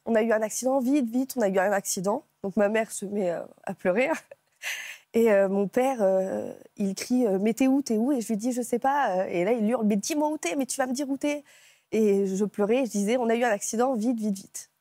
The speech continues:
Et après, euh, après, je me souviens juste que des gens ont pris mon fils,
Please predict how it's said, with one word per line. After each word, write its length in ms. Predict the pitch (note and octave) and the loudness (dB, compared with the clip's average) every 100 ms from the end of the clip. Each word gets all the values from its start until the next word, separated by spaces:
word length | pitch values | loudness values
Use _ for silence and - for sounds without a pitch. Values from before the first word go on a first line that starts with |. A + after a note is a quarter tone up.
| _ _ _ | _ _ _
Et 40 | F3 | 0
après, 460 | F3 - B3 B3 | 0 2 2 4
euh, 140 | F3 E3+ - _ _ _ _ - | 2 0 -8 _ _ _ _ -8
après, 260 | G3+ - B3 | -4 0 0
je 80 | A3+ | -2
me 80 | |
souviens 400 | G#3+ - F#3+ F#3+ | -6 -6 -2 0
juste 440 | G3+ A#3 C4 - G3+ | 0 -2 -4 -6 -6
que 120 | G#3+ | -4
des 160 | G3 G3+ | -2 0
gens 160 | A3+ | 2
ont 160 | B3 G3+ | 0 -2
pris 160 | - | -2
mon 140 | A3+ G#3+ | -2 -2
fils, 480 | - A#3 - - | -4 -6 -6 -8